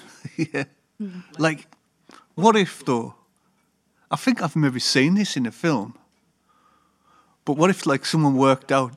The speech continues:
Speaker 1: that you could read their mind? That would f-, that would be weird.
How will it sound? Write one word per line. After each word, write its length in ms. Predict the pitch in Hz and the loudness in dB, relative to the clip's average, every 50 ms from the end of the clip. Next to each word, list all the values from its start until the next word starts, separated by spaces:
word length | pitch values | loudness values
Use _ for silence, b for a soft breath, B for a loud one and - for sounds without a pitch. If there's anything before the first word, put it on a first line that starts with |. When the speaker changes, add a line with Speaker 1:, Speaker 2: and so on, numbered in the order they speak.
| _ - | _ -6
Speaker 1:
that 100 | 156 139 | -6 -4
you 140 | 143 143 139 | -4 -6 -6
could 240 | - - 143 127 | -6 -6 -6 -2
read 260 | 143 143 147 151 143 147 | 0 2 2 2 0 -2
their 100 | 156 143 135 | -6 -4 -2
mind? 380 | 151 143 151 151 156 156 - - _ _ _ _ _ _ _ _ _ _ _ _ _ _ _ _ _ _ _ _ _ _ _ _ _ | -2 -2 -2 -2 -4 -4 -8 -12 _ _ _ _ _ _ _ _ _ _ _ _ _ _ _ _ _ _ _ _ _ _ _ _ _
That 140 | - 151 139 | -6 -4 -2
would 140 | 165 156 - | -2 -4 -4
f-, 200 | - - - - - | -8 -14 -16 -10 -2
that 140 | - 180 170 | 0 0 2
would 120 | 190 175 | 2 0
be 140 | 151 160 139 | 0 0 0
weird. 420 | 117 113 117 120 117 104 104 110 | 0 0 -4 -4 -4 -8 -10 -14